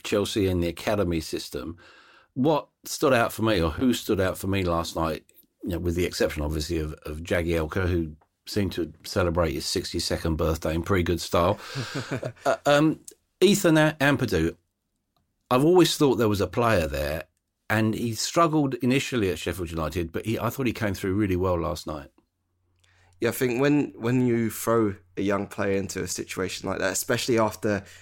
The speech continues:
Speaker 2: experiencing what he did with Leipzig, I don't think you're gonna get a smooth transition. Even though Sheffield United did have a, a very good season last year,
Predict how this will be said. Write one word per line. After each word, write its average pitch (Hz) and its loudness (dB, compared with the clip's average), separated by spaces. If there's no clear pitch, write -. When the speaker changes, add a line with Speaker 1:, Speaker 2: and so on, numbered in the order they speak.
Speaker 2:
experiencing 107 -2
what 104 0
he 92 -4
did 110 -2
with 104 -2
Leipzig, 92 0
I - -2
don't 110 2
think 110 -2
you're 104 -2
gonna 104 -2
get 92 0
a 71 -4
smooth 104 0
transition. 101 -2
Even 110 0
though 107 2
Sheffield - -4
United 104 -2
did 101 -2
have 98 -2
a, 92 -2
a 85 -6
very 101 0
good 95 -6
season 95 -4
last 98 -4
year, 90 -6